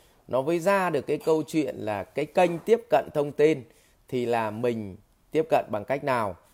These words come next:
để đảm bảo cái niềm tin cho cái người mà họ sẽ sử dụng sản phẩm của bạn.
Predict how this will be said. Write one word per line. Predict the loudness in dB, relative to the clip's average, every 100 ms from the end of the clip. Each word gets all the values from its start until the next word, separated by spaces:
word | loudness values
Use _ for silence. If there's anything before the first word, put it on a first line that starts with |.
| _
để | -2 2
đảm | 2 2 2
bảo | 0 -2
cái | -6 -8
niềm | -4 -4 -4
tin | -2 -2 -4
cho | -6 -6
cái | -4 -6
người | -4 -4 -4
mà | -8 -10 -12 -8
họ | -6 -6
sẽ | -6 -6
sử | -6 -8
dụng | -8
sản | -8 -8
phẩm | -8 -8
của | -6 -4
bạn. | -2 -4